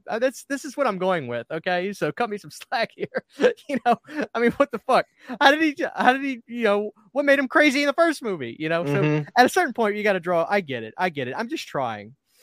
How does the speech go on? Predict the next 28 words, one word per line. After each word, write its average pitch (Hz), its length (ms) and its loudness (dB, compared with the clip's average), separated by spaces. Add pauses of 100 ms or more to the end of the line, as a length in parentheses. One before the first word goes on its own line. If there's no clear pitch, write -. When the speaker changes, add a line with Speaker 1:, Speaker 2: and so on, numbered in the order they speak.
(260)
Speaker 1:
Uh, 143 460 0
and 202 120 -2
we're 220 100 -2
nitpicking 131 560 -8
a 117 40 -10
lot 113 200 -8
of 110 80 -14
stuff, 117 340 -12
but, 113 200 -10 (600)
uh, 170 200 0
one 220 200 2
thing 240 160 0
I'm 196 160 2
very 226 320 8
upset 151 320 -4
about, 120 400 -8 (500)
I 165 60 -4
did 175 160 -4
not 202 280 2
get 185 120 -2
enough 165 240 -2
Kyle 151 260 2
Richards 135 400 -8
in 113 80 -16
this 107 160 -20
movie. 101 340 -14
She 214 300 -8
was, 131 480 -10